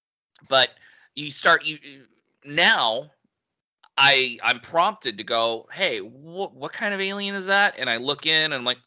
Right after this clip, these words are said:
"Oh, that's that." And then there's a whole, you know, listing in the Wikipedia, uh, about it. And so I learned more about that. And it's like, "Okay, all right." It's at least given me a springboard to, to know and enjoy what I just watched,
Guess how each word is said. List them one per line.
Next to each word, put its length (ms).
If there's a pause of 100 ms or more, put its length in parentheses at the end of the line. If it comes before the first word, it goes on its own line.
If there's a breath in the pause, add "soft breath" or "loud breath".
(100)
"Oh, 280
that's 220
that." 220
And 100
then 120
there's 180
a 40
whole, 420 (720 loud breath)
you 140
know, 100
listing 440
in 100
the 80
Wikipedia, 920 (380 loud breath)
uh, 400
about 420
it. 200
And 180
so 140
I 80
learned 280
more 200
about 320
that. 280 (120)
And 180
it's 160
like, 200
"Okay, 280 (200)
all 80
right." 160 (520)
It's 220
at 100
least 240
given 240
me 140
a 60
springboard 920 (880)
to, 160
to 260
know 380
and 100
enjoy 520
what 360
I 120
just 360
watched, 640